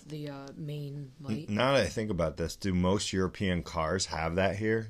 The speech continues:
Speaker 2: like, in the United States, even if they're
Speaker 1: Yeah.
Speaker 2: built here?
Speaker 1: Even just looking around, I noticed a lot of, well, Japanese cars and, uh, European cars.
Speaker 2: Is this a rule in Asia too, or do you know?
Speaker 1: Uh, I'm guessing, yeah. Um, a lot of Hondas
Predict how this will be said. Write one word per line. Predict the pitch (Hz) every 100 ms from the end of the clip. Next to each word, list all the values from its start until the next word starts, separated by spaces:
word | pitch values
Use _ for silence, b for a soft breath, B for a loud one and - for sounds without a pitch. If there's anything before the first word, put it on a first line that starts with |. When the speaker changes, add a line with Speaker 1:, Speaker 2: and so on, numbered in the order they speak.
| -
Speaker 2:
like, | 90 90
in | 90
the | 87
United | 85 85 82
States, | - 87 95 -
even | - 87 87
if | 87
they're | 82
Speaker 1:
Yeah. | 76
Speaker 2:
built | 85 87
here? | 92 104 110 - b b b
Speaker 1:
Even | 196 202 196
just | 175
looking | 196 185 175
around, | 156 156 156
I | 151
noticed | 165 170 156 -
a |
lot | 156 160 170
of, | 160 - - - -
well, | 175 147 139
Japanese | 185 175 165 156 160
cars | - 156 139 139 -
and, | 151 151 143 - -
uh, | 151 143
European | 147 151 143 - 143
cars. | - 139 131 - _ - -
Speaker 2:
Is | 92
this | 92 95
a |
rule | 80 87 90
in | 87 82
Asia | 85 85 98
too, | - 95
or | 90 76
do |
you | 78
know? | 76 73 71 -
Speaker 1:
Uh, | 175 170 156 139 - -
I'm | - 143 160 151
guessing, | 160 151 - 156
yeah. | 151 151 151 - _ - -
Um, | 156 143 143
a | 156
lot | 170 165
of |
Hondas | - 147 151 139 139 -